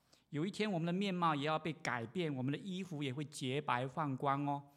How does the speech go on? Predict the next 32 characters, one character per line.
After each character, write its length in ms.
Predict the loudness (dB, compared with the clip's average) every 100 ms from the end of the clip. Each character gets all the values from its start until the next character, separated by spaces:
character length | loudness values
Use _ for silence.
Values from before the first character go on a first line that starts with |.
| -20 -20
这 80 | -6
是 80 | -6
天 460 | -4 -4 -2 0 -2
国 540 | 0 0 0 -2 -18 _ _ _ _ _ _ _ _
出 300 | -2 2 2
现 340 | 0 0 0 -2
的。 100 | -8 -16 -20 -20 _ _ _ _ _ _ _ _ -20 _ -20 -20 _
这 100 | -6
个 120 | -2
时 120 | 2 4
候 60 |
有 100 | 4
摩 240 | 6 6 4
西 160 | 2
跟 160 | 0 0
以 120 | 0
利 160 | -2 2
亚 180 | 2
在 100 | 2
跟 160 | -2 -2
他 80 | -2
们 140 | -4
说 160 | -4 -6
话 220 | -2 -4
哈， 200 | -4 -12 -14 -20 _
所 100 | -8
以 60 | -4
说 240 | -4 -6 -6
也 120 | -6
讲 320 | -2 -4 -2
到 240 | 2 4 4
了， 300 | 0 -6